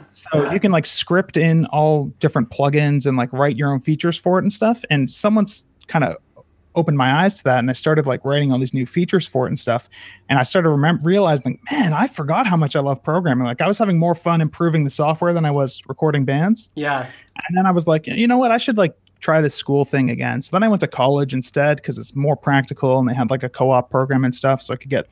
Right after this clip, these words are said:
Speaker 1: work placement and get some experience. And I did that, and then, you know, been doing the software stuff ever since then as, like, a career. So
Speaker 2: Ever since, so that was two thousand thirteen that you graduated?
Speaker 1: Two thousand thirteen is when I, I didn't even graduate, honestly. It was a three-year program.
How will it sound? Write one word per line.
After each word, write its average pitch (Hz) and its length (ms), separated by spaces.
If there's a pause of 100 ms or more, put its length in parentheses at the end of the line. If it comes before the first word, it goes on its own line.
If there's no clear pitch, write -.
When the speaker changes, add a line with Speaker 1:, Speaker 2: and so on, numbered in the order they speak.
(340)
Speaker 1:
work 160 240
placement 160 420
and 147 80
get 143 120
some 139 120
experience. 175 640
And 127 200 (440)
I - 40
did 139 180
that, 190 260
and 180 120
then, 156 220
you 143 120
know, 135 80
been 139 160
doing 143 160
the 135 60
software 147 400
stuff - 500 (100)
ever 143 160
since 143 220
then 165 200
as, - 160
like, 120 160
a - 120
career. 170 360
So 135 340
Speaker 2:
Ever 151 160
since, 175 340
so 180 80
that 170 140
was 170 140
two - 160
thousand 165 300
thirteen 170 560
that 165 140
you 160 140
graduated? - 340
Speaker 1:
Two 160 80
thousand 160 240
thirteen 160 220
is 135 120
when 143 120
I, 131 220 (340)
I 143 60
didn't 240 160
even 202 120
graduate, 147 440
honestly. 127 340
It 127 60
was 123 120
a 131 40
three-year 156 460
program. 147 640